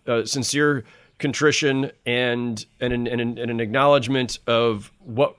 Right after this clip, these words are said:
was contained in that film and a disavowal of what was contained in that film.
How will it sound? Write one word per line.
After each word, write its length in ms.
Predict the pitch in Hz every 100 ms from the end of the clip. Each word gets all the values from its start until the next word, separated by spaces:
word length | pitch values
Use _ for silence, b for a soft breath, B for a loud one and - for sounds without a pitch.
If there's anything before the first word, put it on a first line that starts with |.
| -
was 160 | 131 -
contained 360 | 120 135 135
in 60 | 117
that 160 | 113 -
film 380 | 147 143 143 131
and 120 | 113
a 40 |
disavowal 680 | 104 113 95 117 135 139 139
of 160 | 131 123
what 120 | 143
was 100 | 131
contained 360 | - 135 135 123
in 60 |
that 160 | 131 131
film. 320 | - 131 120